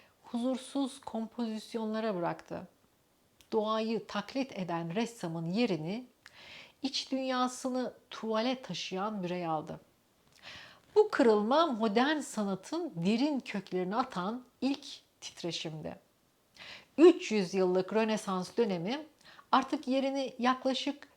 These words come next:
yüz elli yıllık bir aydınlanma çağına bırakıyordu. Bu yeni dönem insan hakları diyordu ama bu hakların büyük kısmı yalnızca erkekler içindi. Yine de insanın içinde vicdanın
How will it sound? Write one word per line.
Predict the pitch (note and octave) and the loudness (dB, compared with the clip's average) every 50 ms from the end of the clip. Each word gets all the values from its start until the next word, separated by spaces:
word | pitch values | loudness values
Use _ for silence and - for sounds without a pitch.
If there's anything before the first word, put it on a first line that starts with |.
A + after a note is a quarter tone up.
| _ _ - | _ _ -6
yüz | F#3 G#3 A3+ G#3+ - | -4 -2 -2 0 0
elli | C#4 C#4 C4+ C#4 D4 F4 | 0 2 0 0 2 2
yıllık | E4 C#4 G#3 G3+ G3 G3+ A#3 C#4 C#4+ - - - | 2 4 4 2 2 2 2 0 -2 -2 -2 -2
bir | B3 B3+ A#3 - - | 0 0 0 0 0
aydınlanma | G3 G#3 A3 G3+ F#3 A#3 A#3 A#3 A#3 A#3 A#3 A#3 A3+ A3+ A#3+ B3 A3 - - | 0 2 2 0 -2 -2 -2 0 0 0 0 0 -2 -2 -2 -2 -2 -4 -6
çağına | - - - F#3 F#3+ G3 G3+ A#3 A#3+ F#3+ | -8 -6 -4 -2 -2 0 0 0 0 0
bırakıyordu. | E3 E3 E3 D#3+ - - - D#3+ E3 E3 F#3+ F#3 F#3+ F#3+ - _ _ _ _ - - _ _ - G#3+ | 0 0 -2 -2 -6 -6 -6 -4 -4 -6 -6 -8 -10 -12 -14 _ _ _ _ -20 -20 _ _ -2 0
Bu | C4 C#4 | 2 4
yeni | A3+ G3 F#3 G3 C#4+ D#4 | 6 6 6 6 6 8
dönem | B3+ G3+ E3+ D#3+ D#3+ G#3+ C#4+ E4 - - _ - - - - - - - - | 6 6 6 6 2 2 0 -2 -6 -14 _ -20 -20 -20 -18 -20 -20 -8 -2
insan | G#3 A#3+ B3+ B3 - - F4 D#4+ | 0 2 2 2 2 0 0 2
hakları | C#4+ B3 - - G3+ G3+ F3+ F3 E3 | 2 0 0 0 0 0 0 0 0
diyordu | F3 G#3 G#3 G#3+ A3 A#3 D#4+ | 2 2 4 4 4 6 6
ama | F4 D#4 G#3 F#3+ G#3 B3+ D#4 D#4 - - _ _ _ B3 | 6 6 4 2 0 -2 -2 -6 -8 -14 _ _ _ -2
bu | C#4+ D4 D4 | -2 -2 0
hakların | - A3 G#3 G#3 - F#3+ F#3+ F#3+ F#3 F#3 F#3 F#3 G3 | 0 0 0 0 0 -2 0 2 2 0 -2 0 2
büyük | D4 D#4 D#4 D#4 D4+ - | 4 4 4 4 0 -4
kısmı | - G3 F3+ - - A3+ C4 | -6 -6 -6 -6 -6 -6 -4
yalnızca | D4 B3 C4 C#4 D4 C#4+ B3 A#3 A3+ G#3+ - D4+ C#4+ C4+ | 2 4 4 6 4 4 2 0 -2 0 2 4 4 4
erkekler | B3+ - A#3+ A#3 - A#3+ A#3+ G#3 | 4 2 -2 0 2 4 4 4
içindi. | F#3 - - E3+ D#3+ D#3 D3+ F3 - - _ _ _ _ _ _ _ _ - - _ _ - | 2 0 -4 -4 -4 -4 -4 -6 -8 -12 _ _ _ _ _ _ _ _ -20 -20 _ _ -4
Yine | F4+ G4+ G#4+ F#4+ D4+ A3 F3+ D3 | 2 6 8 8 8 8 8 8
de | D3+ D#3 D3 - - - _ _ _ _ - - - - - - - _ _ | 6 6 4 2 -6 -18 _ _ _ _ -20 -20 -20 -18 -18 -20 -20 _ _
insanın | - B3 C#4+ C#4+ C#4+ - - D4 D4+ D4+ D#4 D#4+ D4 G#3 | -2 0 0 0 -2 -6 -6 -4 -4 -2 -2 -2 -2 -2
içinde | G3 - - - F3+ F3 F3+ G#3+ B3+ C#4+ C4+ A3 | -2 -4 -4 -4 -4 -2 0 0 0 0 0 0
vicdanın | G#3+ B3 B3+ A#3 - - B3+ B3+ B3+ B3+ C4 C4+ B3 - | 0 0 0 0 -2 -2 -2 0 0 0 0 -2 -4 -4